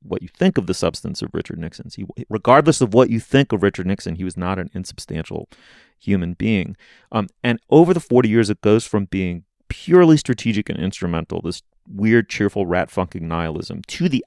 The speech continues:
actual substance of the Republican Party. It seems to me that is the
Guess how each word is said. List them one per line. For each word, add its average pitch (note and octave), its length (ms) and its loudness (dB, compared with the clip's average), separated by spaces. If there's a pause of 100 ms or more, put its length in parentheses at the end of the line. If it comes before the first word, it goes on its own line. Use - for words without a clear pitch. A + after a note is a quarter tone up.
actual D3 380 0
substance - 640 0 (120)
of A2+ 180 6
the A2 80 0
Republican F2+ 580 -2
Party. F2+ 320 2
It - 140 -16
seems A#2 200 -8
to - 100 -10
me G2 100 -2
that G2+ 380 0 (260)
is A#2+ 120 -6
the - 100 -2